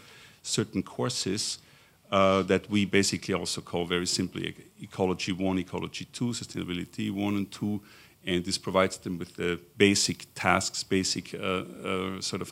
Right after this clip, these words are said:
understanding of uh, from the passive house to systems of en-, energy, uh, saving, energy generating, uh, sort of the most sort of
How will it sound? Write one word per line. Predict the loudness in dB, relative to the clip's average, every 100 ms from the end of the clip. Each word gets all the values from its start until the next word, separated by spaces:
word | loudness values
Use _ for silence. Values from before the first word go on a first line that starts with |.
| 0
understanding | 2 2 0 2 4 4 4 2 -2 -12 -20 _ _
of | 6 6 2 -8 -12 _ _ -10 -4
uh, | -2 -2 -6
from | -2 0
the | 0
passive | 4 4 4 -2 -4
house | -2 -2 -4
to | -10 -10 -6
systems | -2 0 -2 -4 -4 -6
of | -10 -14 -4
en-, | -2 -2
energy, | 0 0 0 -2 -2 -2 -6 -16 -20 -12 -4
uh, | -2 -2 -2
saving, | -2 2 2 0 -2
energy | -4 -4 -8
generating, | -4 0 2 0 0 0 0 -2 -4 -8 -20 -20 _ -2
uh, | 2 4 2 -2 -12 _ _ -20 -8
sort | -4
of | -2
the | 2
most | 4 4 2
sort | 0
of | -2